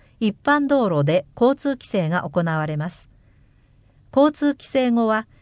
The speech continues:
規制が解除される午後九時三十分まで一切車両の通行ができなくなりますので、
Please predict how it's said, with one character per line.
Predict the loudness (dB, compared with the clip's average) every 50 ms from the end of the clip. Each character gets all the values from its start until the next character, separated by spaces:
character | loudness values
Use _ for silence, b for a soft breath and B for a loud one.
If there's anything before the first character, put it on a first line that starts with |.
| b b b
規 | -12 -4
制 | 0 2 2 2 2
が | 0 -2 -2
解 | 0 0 0 0 0
除 | -2 -2 -2
さ | -2 -2 0
れ | 2 2 2
る | 2 0 -2 -2
午 | 0 0 2 2
後 | 2 -2 -2
九 | 0 -2 -2
時 | 0 -2 -2
三 | -2 -2 -2 0 0
十 | -2 -4
分 | -6 _ -4 -2 0 0
ま | 0 0
で | 0 -2 -4 -6 b b b b b b -6
一 | -4 -4
切 | -4 -6 -4 -2 -2 0 0 -2 -4 -6
車 | -6 -4 -2 0
両 | 0 2 2 2
の | 2 0 -2
通 | -2 -2 -4 -4 -2
行 | -2 -2 0 0
が | 2 0 0 0
で | -2 -4 -2
き | -2 -2
な | -2 -2
く | -2 -2
な | -4 -2 -2
り | -2 -4
ま | -4 -4
す | -4 -6 -6
の | -4 -4
で、 | -4 -4 -6